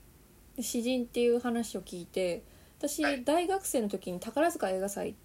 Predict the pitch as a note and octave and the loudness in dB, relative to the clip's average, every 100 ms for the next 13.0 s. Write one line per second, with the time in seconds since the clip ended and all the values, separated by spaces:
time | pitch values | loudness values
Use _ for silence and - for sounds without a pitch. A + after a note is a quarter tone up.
0 | - G3+ F#3 G3+ G#3 G#3 G#3+ G#3 G3+ G3+ | -10 -6 -2 0 0 -2 -4 -4 -2 0
1 | G#3 G3+ G3+ G3+ G3+ F#3+ F3 G#3 F#3+ F3+ | 2 2 0 -2 -2 -4 -6 -8 -10 -10
2 | F3+ - F3+ - - - G#3+ - - - | -8 -8 -8 -10 -10 -10 -12 -18 -20 -20
3 | - - - - F#4+ G4 G4 - A3+ G3+ | -20 -6 -4 -2 -2 -2 -2 -2 -4 -2
4 | - D#4+ D#4 A3+ F#3 E3+ G3+ - - A#3+ | 0 0 0 -2 0 -2 -4 -8 -4 0
5 | B3+ C#4 C4+ - - - - - B3+ B3 | 2 0 -2 -8 -20 -20 -12 -6 -2 0
6 | A#3+ F3+ - - - B3 - - - - | 0 -2 -2 -4 -4 -4 -12 -20 -20 -20
7 | - - B4+ - A#3 G3+ - - - A3 | -10 0 2 2 0 -2 -6 -10 -8 -4
8 | C#4+ E4 E4 E4 D4+ A#3 - B3 D4 D4 | -2 -2 -2 -2 0 -2 2 2 4 0
9 | G3 F3 - A3+ A#3 - - - - - | -2 -6 -10 -10 -10 -12 -20 -20 -20 -20
10 | - - - - A3 - - - - C4 | -20 -20 -20 -8 -8 -8 -20 -20 -16 -8
11 | E4 - E4 G4+ A4 G#4+ G4+ G4 G4 - | -8 -4 0 2 6 8 8 6 4 2
12 | G4 F#4+ F4+ A#3 G#3 G3+ G3+ G#3 A#3+ B3+ | 0 2 2 2 0 -2 -4 -6 -8 -10